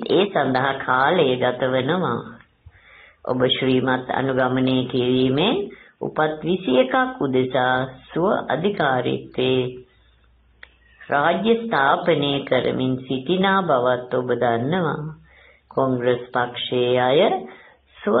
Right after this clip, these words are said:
අධිකාරීත්වය හිමි කර තිබෙන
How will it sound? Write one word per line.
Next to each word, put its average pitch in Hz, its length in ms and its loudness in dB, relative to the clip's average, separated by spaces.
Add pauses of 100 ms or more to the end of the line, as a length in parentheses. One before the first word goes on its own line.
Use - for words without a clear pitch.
අධිකාරීත්වය 135 1120 0 (160)
හිමි 151 320 0
කර 131 220 4 (1200)
තිබෙන 123 340 0